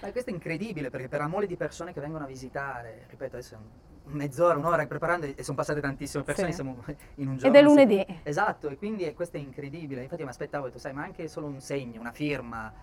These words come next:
Speaker 1: il gesto di un amore", invece co-, c'è un rispetto pazzesco dentro, è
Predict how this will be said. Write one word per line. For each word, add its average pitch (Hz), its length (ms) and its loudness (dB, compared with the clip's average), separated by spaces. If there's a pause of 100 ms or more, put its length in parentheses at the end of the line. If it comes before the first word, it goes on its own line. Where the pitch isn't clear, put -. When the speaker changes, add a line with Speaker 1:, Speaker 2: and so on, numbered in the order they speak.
(140)
Speaker 1:
il 123 80 -12
gesto 151 260 -2
di 135 60 -4
un 135 60 -4
amore", 117 300 -8
invece 156 400 -8
co-, 165 240 -10 (240)
c'è - 120 -16
un 147 60 -8
rispetto 151 500 -10
pazzesco 143 380 -8
dentro, 147 280 -10
è 127 80 -10